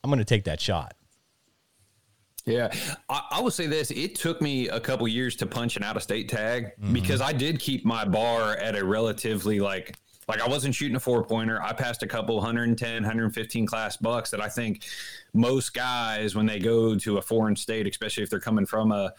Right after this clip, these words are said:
Speaker 2: a P A, a Michigan, w-, would take. Um, I can think of thr-, three bucks in three different states that I think most guys would, uh,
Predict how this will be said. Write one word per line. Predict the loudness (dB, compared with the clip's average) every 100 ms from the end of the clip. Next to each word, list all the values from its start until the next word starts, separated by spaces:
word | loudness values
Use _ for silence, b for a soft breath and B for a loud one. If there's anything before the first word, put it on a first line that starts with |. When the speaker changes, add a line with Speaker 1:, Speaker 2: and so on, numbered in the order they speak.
| B B B
Speaker 2:
a | -8
P | -4 -2 0
A, | 0 0
a |
Michigan, | 0 0 -2 0 2 0 -2 B B
w-, | 0 2 4
would | 2 0
take. | -2 -2 -2 -6 _ -6
Um, | -4 -2 0 0 -2 _ _ -8
I | -4
can | 0
think | 0 0
of | -4
thr-, | -2 0 2 0
three | -2 0 0
bucks | 2 0 -2 -2
in | 0
three | 0
different | 0 -2 -2
states | -2 -2 -2
that | -2 -2 -4 -8 _ _ _ -10
I | -4
think | 0
most | 2 0
guys | -2 0
would, | 0
uh, | 2 2 0